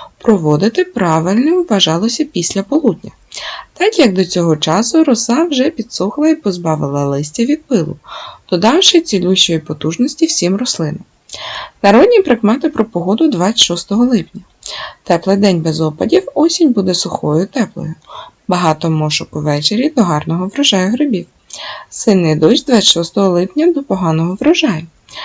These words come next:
Птахи збираються в зграї, осінь прийде рано. Сьогодні свято що не можна робити двадцять шостого липня?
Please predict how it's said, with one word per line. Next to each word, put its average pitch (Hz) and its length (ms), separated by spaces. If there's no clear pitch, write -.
Птахи 196 480
збираються 294 640
в 190 40
зграї, 175 440
осінь 165 480
прийде 233 400
рано. 175 360
Сьогодні 277 520
свято 190 600
що - 280
не 330 120
можна 175 340
робити 165 440
двадцять 196 500
шостого 208 520
липня? 294 340